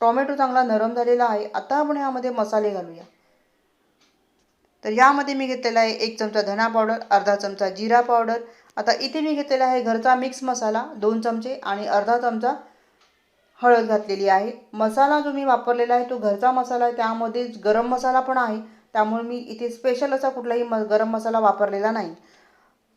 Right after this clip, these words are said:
छान असं ह्याला दोन तीन मिनटं आपण शिजवून घेतलेलं आहे आणि चांगलं नरम करून घेतलेलं आहे आणि त्याला तेल सुटलेलं आहे.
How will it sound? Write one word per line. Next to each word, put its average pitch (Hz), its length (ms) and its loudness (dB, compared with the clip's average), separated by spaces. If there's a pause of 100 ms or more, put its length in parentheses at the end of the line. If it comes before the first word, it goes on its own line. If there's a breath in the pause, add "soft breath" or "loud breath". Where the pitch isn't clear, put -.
(160)
छान 294 240 2
असं 269 240 0
ह्याला 254 280 4
दोन 233 260 -2
तीन 254 140 -8
मिनटं 247 240 -2
आपण 240 380 -2 (140)
शिजवून 220 400 0
घेतलेलं 240 360 -2
आहे 220 180 0 (100)
आणि 208 180 -4
चांगलं 226 420 0
नरम 214 240 2
करून 233 260 -2
घेतलेलं 220 400 -2
आहे 214 160 2
आणि 220 220 -4
त्याला 226 200 0
तेल 233 320 -4
सुटलेलं 226 380 -2
आहे. 190 160 0